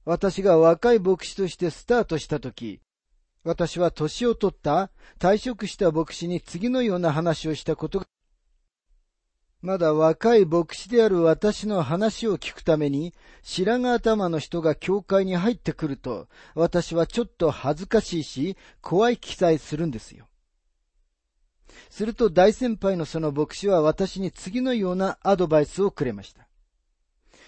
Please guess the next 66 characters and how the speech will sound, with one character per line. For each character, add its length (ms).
そ 140
ん 60
な 100
こ 100
と 120
は 100
心 280
配 160
す 140
る 80
ん 60
じ 100
ゃ 60
な 100
い 120
よ。 200
年 300
が 140
若 340
い 80
か 120
ら 60
と 140
い 40
っ 40
て、 360
誰 320
に 140
も 160
軽 340
く 160
見 200
ら 120
れ 140
な 140
い 120
よ 120
う 40
に 80
し 140
な 80
さ 160
い。 100
そ 140
し 60
て 120
完 280
全 200
に、 260
確 300
か 120
に 220
自 240
分 200
が 120
信 320
者 160
の 140
模 240
範 260
に 120
な 140
る 100
ん 60
だ 120
よ。 100